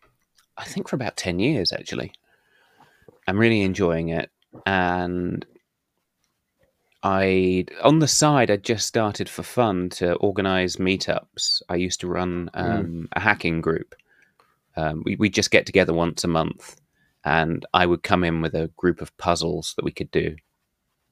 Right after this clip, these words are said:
Speaker 1: And we'd
Speaker 2: Oh, that's
Speaker 1: vote on
Speaker 2: cool.
Speaker 1: them and break into teams. And you, it was, it was great fun. We'd just sit in a pub and you'd, like, have a JavaScript team and a Java team and a Haskell team and an Erlang team all working to save,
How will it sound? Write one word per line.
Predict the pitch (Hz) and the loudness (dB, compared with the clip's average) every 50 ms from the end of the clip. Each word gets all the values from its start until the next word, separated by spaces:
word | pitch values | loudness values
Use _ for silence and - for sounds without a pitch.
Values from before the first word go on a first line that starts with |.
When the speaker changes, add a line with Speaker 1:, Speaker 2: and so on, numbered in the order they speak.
| _ _ _ - | _ _ _ -8
Speaker 1:
And | - 80 | -4 -2
we'd | 90 92 80 | 0 0 2
Speaker 2:
Oh, | |
that's | - 98 92 95 - | 6 6 6 6 6
Speaker 1:
vote | - 85 | 2 0
on | 85 | 2
Speaker 2:
cool. | 85 90 | 4 4
Speaker 1:
them | 85 85 82 | 2 2 0
and | 80 80 80 - _ _ _ | -2 -4 -6 -8 _ _ _
break | - 87 92 92 - | 4 4 4 4 2
into | 101 95 90 - - | 0 0 0 -2 0
teams. | - 117 101 95 90 92 92 - - - - - - - | 2 4 4 4 4 2 -2 -6 -8 -12 -12 -12 -6 0
And | - 147 160 | 4 6 6
you, | 170 185 - | 6 6 6
it | 156 | 6
was, | 175 180 - | 6 4 4
it | - 143 | 4 2
was | 147 120 | 2 2
great | - - 135 143 156 175 170 - - | 2 0 4 6 8 8 6 6 2
fun. | - 156 151 117 90 87 | 2 4 4 4 4 0
We'd | 101 95 | -2 0
just | 135 127 - | -2 0 2
sit | - 147 - - | 2 2 2 2
in | 127 117 | -2 -4
a | |
pub | - - 131 127 104 80 | -2 2 4 4 4 4
and | 90 90 87 | 2 0 0
you'd, | 90 85 92 | 0 0 0
like, | 92 87 - - | -2 -2 -2 -2
have | 92 92 87 85 82 - - - - - - - - - _ _ _ _ _ - | 0 2 2 2 0 -2 -8 -20 -20 -20 -20 -20 -20 -20 _ _ _ _ _ 2
a | 101 90 | 2 4
JavaScript | 87 - 123 117 117 110 101 - - - 95 - _ - | 4 4 6 6 6 4 0 -2 0 0 0 0 _ -6
team | - - 98 90 90 87 85 85 85 85 | -4 0 2 2 2 2 0 -2 -4 -4
and | 82 80 | -4 -4
a | 80 78 76 | -4 -6 -8
Java | - - 113 101 101 101 95 104 | -6 -2 0 2 2 2 0 -2
team | 98 - - 107 92 90 87 82 85 | -4 -2 0 0 2 2 0 -2 -4
and | 82 80 | -4 -6
a | 82 80 | -6 -8
Haskell | 80 - - 117 110 - - - 101 90 | -4 0 0 0 0 0 -2 -2 -2 -2
team | - - 107 92 87 85 85 82 80 | 0 0 0 2 2 2 0 -2 -6
and | 78 78 | -6 -8
an | 80 80 - - - | -8 -10 -6 0 2
Erlang | 117 117 113 110 98 95 87 82 85 82 | 4 4 4 4 4 2 2 0 -2 -6
team | - - 95 82 78 78 78 78 80 - | -4 -2 -2 -2 -2 -4 -6 -8 -4 0
all | - 107 107 104 98 | 2 2 2 2 0
working | 98 104 101 101 95 - - 87 92 | 2 4 4 4 4 2 -4 -6 -6
to | 90 - | -6 -6
save, | - - 95 90 87 | -4 -2 -2 -2 -2